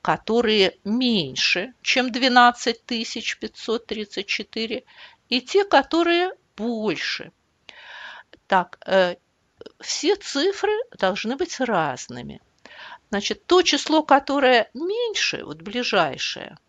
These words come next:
это двенадцать тысяч пятьсот тридцать. Вот эти числа отличаются на четыре. А из тех чисел, которые больше, ближайшим будет двенадцать тысяч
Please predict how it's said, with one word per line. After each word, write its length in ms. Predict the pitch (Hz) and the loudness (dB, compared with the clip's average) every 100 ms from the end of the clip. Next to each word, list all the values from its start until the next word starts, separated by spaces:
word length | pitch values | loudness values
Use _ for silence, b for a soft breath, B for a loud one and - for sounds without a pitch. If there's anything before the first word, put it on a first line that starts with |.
| b b b b | b b b b
это 260 | 320 349 339 | 0 2 0
двенадцать 680 | 269 320 339 339 285 269 | 2 4 4 2 -4 -6
тысяч 520 | - 427 - 302 - - _ | -6 -6 -6 -6 -8 -10 _
пятьсот 440 | 226 226 - 349 359 _ | -8 -6 -2 -2 -2 _
тридцать. 880 | - 214 165 - - - - - - b b b - | -6 -6 -6 -12 -16 -14 -14 -16 -20 b b b -14
Вот 160 | - | -4
эти 220 | 202 - 196 | -4 -4 -2
числа 400 | - 392 233 202 | 2 2 4 2
отличаются 840 | - 202 - 302 370 339 - 226 | 2 -6 0 2 2 0 -4 -2
на 280 | 208 196 233 | 2 0 2
четыре. 680 | - 311 - 202 123 - - _ _ _ _ B B B B B B _ _ - | -2 -4 -10 -14 -12 -14 -18 _ _ _ _ B B B B B B _ _ 4
А 240 | 190 196 | 6 4
из 220 | 220 220 - | 0 -10 -6
тех 200 | 269 - | -8 -4
чисел, 340 | 269 269 254 | -6 -4 -4
которые 560 | - 196 262 262 247 247 | 0 0 0 -4 -2 -4
больше, 680 | - 381 427 - - 156 - | -2 0 0 -2 -6 -8 -10
ближайшим 800 | 160 190 220 269 339 - 320 294 | -10 -8 -4 -2 -2 -4 -6 -6
будет 440 | 254 226 165 - _ | -6 -4 -4 -4 _
двенадцать 760 | 175 202 226 240 240 - 220 - | -10 -4 0 0 -2 -6 -8 -4
тысяч 440 | 359 370 330 - | -4 -2 -4 -6